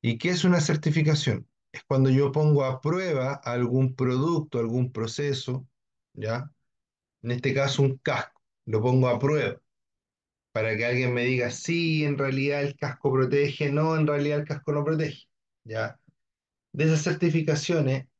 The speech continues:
en Chile, las que más se ven son la S E, creo que estamos en la veintidós cero seis, y la, eh, dot, ¿ya? D O T, S E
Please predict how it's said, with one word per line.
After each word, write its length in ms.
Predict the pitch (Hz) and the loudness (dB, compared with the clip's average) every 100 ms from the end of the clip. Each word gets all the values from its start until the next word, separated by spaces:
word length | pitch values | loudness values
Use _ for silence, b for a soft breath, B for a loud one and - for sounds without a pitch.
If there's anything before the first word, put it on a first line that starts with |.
| _ _ _ - | _ _ _ -6
en 260 | 120 117 | -4 -4
Chile, 560 | - 170 147 131 147 _ - | 0 2 4 2 -2 _ -10
las 320 | 120 117 113 | 0 0 0
que 140 | - 117 | -2 0
más 280 | 135 139 | 0 -4
se 120 | - 143 | -2 2
ven 360 | 151 170 170 | 2 0 -2
son 340 | - - 131 127 | -14 -4 0 2
la 200 | 127 127 | 2 0
S 540 | 135 147 147 147 143 - | 0 0 0 0 -2 -2
E, 340 | 135 175 - _ _ _ _ _ _ _ _ _ _ _ _ _ _ _ _ | -4 -2 -4 _ _ _ _ _ _ _ _ _ _ _ _ _ _ _ _
creo 260 | 135 131 131 | -2 -2 -2
que 80 | |
estamos 340 | 127 135 131 131 | -4 -2 0 0
en 60 | |
la 80 | 127 | 2
veintidós 440 | 120 117 120 127 127 | 0 0 -2 -2 -2
cero 180 | 123 113 | -4 -6
seis, 400 | - 147 185 - _ - | -2 -2 -2 -6 _ -10
y 220 | 131 135 | -4 0
la, 440 | 135 131 139 143 _ _ _ _ _ _ _ _ _ _ _ _ _ _ _ _ _ _ _ - | 0 0 -2 -4 _ _ _ _ _ _ _ _ _ _ _ _ _ _ _ _ _ _ _ -6
eh, 340 | 127 123 120 117 | -2 0 0 -2
dot, 380 | 120 - - _ _ | -4 -6 -16 _ _
¿ya? 300 | 104 117 110 | -4 0 0
D 180 | 110 123 | 0 2
O 120 | 120 | 2
T, 240 | 120 - - _ _ - | 0 -8 -14 _ _ -4
S 320 | 143 143 151 | -2 0 0
E 480 | 139 156 160 185 | 0 0 0 -2